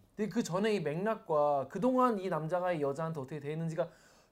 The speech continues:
쫙 무슨 뭐 카톡 대화라든지 뭐 한 폭언이라든지 이런 게 쭉 나왔다면은 뭐 이거에 좀 더 우리가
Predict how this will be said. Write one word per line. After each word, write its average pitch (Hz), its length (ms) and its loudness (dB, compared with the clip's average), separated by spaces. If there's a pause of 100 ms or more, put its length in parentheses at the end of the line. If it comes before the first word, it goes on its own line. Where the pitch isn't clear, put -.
쫙 254 540 4
무슨 165 180 -4
뭐 160 100 -4
카톡 170 340 -4
대화라든지 156 840 0
뭐 151 280 0
한 170 380 -6
폭언이라든지 233 520 0
이런 170 120 -2
게 180 80 -6
쭉 226 140 -6
나왔다면은 165 760 -2 (340)
뭐 147 240 -4
이거에 160 280 -2
좀 160 160 -4
더 139 140 -2
우리가 131 420 -2